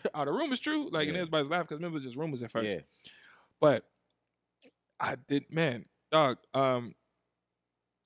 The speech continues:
Speaker 1: I think that he was just good at having a conversation, and, and to be honest, men have never,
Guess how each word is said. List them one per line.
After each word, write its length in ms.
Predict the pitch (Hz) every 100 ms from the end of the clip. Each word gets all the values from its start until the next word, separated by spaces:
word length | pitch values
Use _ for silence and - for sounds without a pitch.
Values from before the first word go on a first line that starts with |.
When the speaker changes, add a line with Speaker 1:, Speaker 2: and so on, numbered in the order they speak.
| _ _
Speaker 1:
I 80 | 170
think 260 | - 220
that 120 | 180 165
he 140 | 196
was 140 | 190 151
just 180 | 151 _ - -
good 200 | 175 165
at 100 | 156
having 260 | 151 147
a 40 | 139
conversation, 720 | 151 139 131 156 147 123 - _
and, 140 | 127 123
and 160 | 123 127
to 80 | 123
be 120 | 131
honest, 360 | 175 160 151 _ _ _ - _ _ _ _ _ _ _ _ _ _ _ _ _
men 320 | 143 147 196
have 120 | 185 147
never, 320 | 160 147